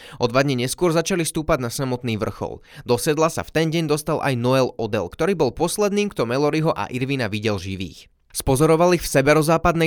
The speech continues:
stene Everestu v oblasti nazývanej ako Tretí krok. Zo severovýchodnej strany Everestu musia horolezci smerom na vrchol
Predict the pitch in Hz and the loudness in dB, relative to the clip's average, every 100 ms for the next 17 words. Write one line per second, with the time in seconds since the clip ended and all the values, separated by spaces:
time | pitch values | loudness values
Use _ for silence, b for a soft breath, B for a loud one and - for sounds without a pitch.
0 | 156 - 147 - 120 131 123 - 110 - | 0 0 0 0 2 4 2 0 -2 0
1 | 196 208 - 139 156 190 180 160 - - | 2 2 0 0 0 2 2 2 0 -2
2 | 107 - 104 - 101 - 90 - - 95 | -4 -2 -4 -6 -8 -4 -4 -6 -10 -8
3 | 90 107 107 123 123 127 147 135 117 - | -2 2 4 4 2 0 -2 0 -2 -2
4 | 135 120 98 131 160 - 196 196 - 110 | -2 0 2 2 2 2 0 2 0 0
5 | 110 151 180 170 165 151 143 147 113 82 | 0 2 0 -2 -6 -4 0 0 -2 -4
6 | 120 - 170 | -6 -2 -2